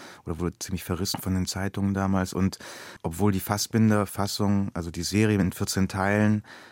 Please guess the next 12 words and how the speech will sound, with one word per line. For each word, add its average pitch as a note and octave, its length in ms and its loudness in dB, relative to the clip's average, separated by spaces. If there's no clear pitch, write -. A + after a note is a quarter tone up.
heute G2+ 540 0
so - 160 -4
als F2 160 -2
Kult C3+ 480 0
gilt, B2 500 -2
ähm, F#2+ 380 0
wurde F#2+ 140 -2
sie F2+ 80 -6
ja F2+ 60 -2
damals, F#2+ 340 0
als F2 100 -4
sie, F#2 220 -6